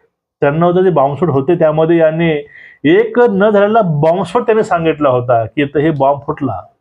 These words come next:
काय केलं? तर लोकांना यांच्यावरती डाऊट येऊ नये. अशा अनेक गोष्टी आहेत, फक्त लोकांवरती लादल्या गेल्या. म्हणजे या सगळ्या गोष्टी पाहायच्या नाहीत,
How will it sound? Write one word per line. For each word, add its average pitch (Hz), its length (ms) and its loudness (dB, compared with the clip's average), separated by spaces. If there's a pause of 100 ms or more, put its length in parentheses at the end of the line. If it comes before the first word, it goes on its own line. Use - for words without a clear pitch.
(260)
काय 185 180 0
केलं? 185 440 2 (400)
तर 180 60 0
लोकांना 165 560 0
यांच्यावरती 147 460 0
डाऊट 143 380 0
येऊ 120 220 -2
नये. 101 300 -20 (720)
अशा 185 220 0
अनेक 202 300 0
गोष्टी 247 320 0
आहेत, 143 220 2 (400)
फक्त 147 260 -6
लोकांवरती 185 480 0
लादल्या 147 320 2
गेल्या. 107 220 -2 (1700)
म्हणजे 226 360 2
या 214 220 4
सगळ्या 226 320 2
गोष्टी 226 420 0
पाहायच्या 208 440 0
नाहीत, 175 280 0